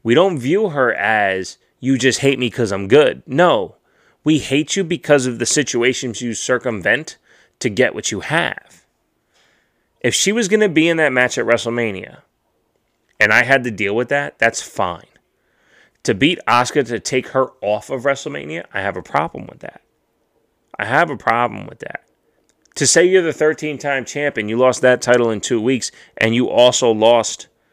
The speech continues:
to a cash-in. Or wait, what'd she do? Did she? No, 'cause I don't think she beat Bayley, right? She, she beat someone. I forgot who it was, and I, I believe it was, uh, Bayley that cashed in Money in the Bank to beat Charlotte. Maybe Charlotte beat Bayley and Carmella cashed in. I don't remember which one it was, however it worked out. But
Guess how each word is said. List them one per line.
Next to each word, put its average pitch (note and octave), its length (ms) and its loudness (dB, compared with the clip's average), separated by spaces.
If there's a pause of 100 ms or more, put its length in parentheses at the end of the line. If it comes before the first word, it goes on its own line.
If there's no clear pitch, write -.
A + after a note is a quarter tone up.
(560)
to A#2+ 160 2
a F#2+ 40 0
cash-in. B2 600 0
Or A#2+ 100 -4
wait, C3+ 200 4
what'd D#3+ 160 0
she C#3 100 -6
do? G#2 160 -4
Did G#2+ 140 -6
she? - 560 -8
No, B2+ 180 0
'cause G#2+ 160 -6
I A#2+ 40 2
don't C#3 120 -2
think C3+ 160 -8
she - 100 -10
beat A2 200 -6
Bayley, G2 280 0
right? A2 240 0
She, - 360 -12 (340)
she - 160 -10
beat D3 220 -4
someone. C#3 420 -2
I G2+ 60 -6
forgot B2 240 0
who A#2+ 160 0
it G#2+ 60 -6
was, G#2+ 340 2
and G2+ 120 -6
I, F#2+ 180 -4
I G2 40 -2
believe A#2 320 -2
it B2 80 -4
was, G#2+ 460 0 (400)
uh, F#2 220 -10
Bayley G#2+ 360 0
that F#2+ 200 -4
cashed G#2 340 0
in G2+ 80 -6
Money F#2+ 180 -10
in F2+ 80 -14
the F#2 80 -14
Bank F#2 220 -6
to - 80 -20
beat F#2 180 -18
Charlotte. G#2 360 -8 (580)
Maybe G2+ 240 -4
Charlotte G2+ 300 -2
beat F#2+ 120 -6
Bayley F#2+ 240 -4
and F2+ 80 -10
Carmella F#2+ 340 -8
cashed - 280 -10
in. F#2 60 -12
I G2 40 -10
don't B2+ 140 -2
remember A2 260 -6
which F#2+ 160 -6
one F2+ 100 -10
it F#2 80 -14
was, - 280 -18 (240)
however G#2 220 -2
it G2+ 40 -4
worked F#2 220 -6
out. - 240 -8
But C#3+ 260 0